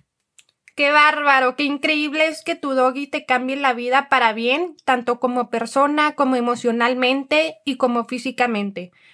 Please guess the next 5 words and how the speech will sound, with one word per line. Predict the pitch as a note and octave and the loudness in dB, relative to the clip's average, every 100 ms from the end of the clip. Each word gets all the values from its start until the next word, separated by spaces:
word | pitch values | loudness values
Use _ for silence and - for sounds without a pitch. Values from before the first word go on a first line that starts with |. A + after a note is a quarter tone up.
| _ _ _ | _ _ _
Qué | - C#4 | 0 4
bonito | E4 E4 D#4 D#4 | 4 2 0 0
es | D#4 D#4 | 0 -2
estar | D4+ C#4 C4 | -2 2 2
acompañado | C#4 D4 C4+ C4 A#3+ A#3 A#3+ B3+ D4+ | 2 -2 -2 -2 -2 0 2 4 4